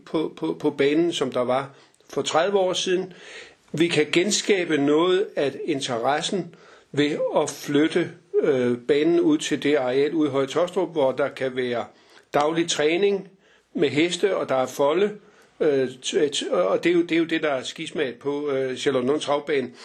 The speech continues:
Du kan ikke have en hest i vore dage opstallet fast, øh, på, på, på væddeløbsbanen, fordi den har ikke mulighed for at komme i fold.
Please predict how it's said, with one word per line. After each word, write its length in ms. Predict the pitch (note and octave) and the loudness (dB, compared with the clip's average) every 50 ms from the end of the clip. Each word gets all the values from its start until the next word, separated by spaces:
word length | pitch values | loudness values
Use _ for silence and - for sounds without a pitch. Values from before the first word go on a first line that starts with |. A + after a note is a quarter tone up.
| - - - - _ - | -16 -16 -16 -8 _ -2
Du 80 | D3+ | -2
kan 140 | C3+ C#3 D3 | 0 2 2
ikke 140 | D#3 D#3+ C#3+ | 2 2 0
have 160 | C#3 D#3+ D3+ | 0 0 0
en 60 | B2+ | 0
hest 360 | - D3+ D#3+ D3+ - - - - - - - - - - A#4 | 0 0 0 0 -2 -6 -12 -14 -14 -16 -16 -16 -16 -12 -6
i 140 | E4 G3 D#3+ | -4 -2 0
vore 300 | C3 D3 C#3+ D3+ D#3 D3 | 2 2 2 2 0 0
dage 240 | D3 D3 D3+ - - | 2 2 2 0 0
opstallet 500 | D#3+ D3 D3+ - - F3 D3+ B2+ A#2+ - | 0 -2 -2 -2 -4 -4 -4 -4 -6 -4
fast, 340 | - C#3+ C#3+ B2+ - - | -2 -2 -2 -2 -4 -6
øh, 160 | F#3 F#3+ F3+ - | -8 -8 -6 -2
på, 160 | D3 D3+ D3 | -2 -2 -2
på, 200 | D3 - D3+ D3+ | -2 -2 -4 -2
på 180 | - - D3+ | 0 0 0
væddeløbsbanen, 960 | C#3+ C#3 C#3+ C#3+ E3+ D#3 - - - - C#3 C3+ C#3 D#3 D#3 D#3+ D#3 C3 C3 - - - - - - - | 2 2 0 0 -2 -4 -6 -6 -4 0 0 2 2 4 2 2 0 -2 -6 -12 -16 -18 -18 -18 -16 -4
fordi 280 | - C#3+ - D3 D3+ | -2 0 0 0 0
den 180 | C#3 D3 C#3 B2+ | 0 0 0 2
har 100 | B2+ C3+ | 0 0
ikke 140 | D3+ D3 D#3+ | 0 2 2
mulighed 360 | C#3+ D3 D#3+ D3 B2+ C3 B2 | 2 2 0 0 -2 -4 -4
for 140 | - B2 B2+ | -2 -2 -2
at 80 | A#2+ | -2
komme 220 | - C3+ C3+ C3 B2 | -2 -4 -4 -4 -4
i 40 | |
fold. 240 | - - B2+ C3 D3+ | -2 -2 -2 -2 -2